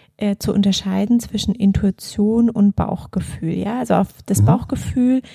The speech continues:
Speaker 2: Mhm.
Speaker 1: ist es vielleicht nicht so wertvoll, sich zu verlassen, auf Intuition wiederum schon, ja. Ähm, so wie ich das aus unserem Gespräch
Speaker 2: Genau.
Speaker 1: verstehe. Und ich, äh, finde es auch sehr interessant, weil ich hatte eine Zeit lang, als ich viele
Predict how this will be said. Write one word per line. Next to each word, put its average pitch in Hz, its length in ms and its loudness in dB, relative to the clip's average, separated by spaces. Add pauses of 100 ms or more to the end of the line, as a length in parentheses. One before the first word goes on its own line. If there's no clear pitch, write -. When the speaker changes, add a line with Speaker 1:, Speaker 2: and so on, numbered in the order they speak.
Speaker 2:
Mhm. 110 100 2
Speaker 1:
ist 143 100 4
es 196 120 -2
vielleicht 190 460 -6 (440)
nicht 247 200 2
so 294 120 -6
wertvoll, 262 420 -2
sich 247 220 -6
zu 247 100 -6
verlassen, 233 580 0 (560)
auf - 280 -2
Intuition 208 960 0
wiederum 196 380 4
schon, - 540 0
ja. 202 180 -2 (960)
Ähm, 185 640 2
so 180 140 0
wie 175 40 2
ich 175 100 -4
das - 180 -6
aus - 120 -10
unserem 180 340 2
Gespräch 175 520 0
Speaker 2:
Genau. 107 280 2
Speaker 1:
verstehe. 160 680 0 (400)
Und 214 120 4
ich, - 240 -6
äh, 220 80 0
finde 330 220 0
es 320 80 -4
auch 208 80 0
sehr 220 160 0
interessant, 226 400 -2
weil 220 60 -2
ich - 80 -10
hatte 220 140 -4
eine 214 180 2
Zeit 220 360 -6
lang, 269 280 -2
als 214 160 -4
ich - 200 0
viele 233 500 4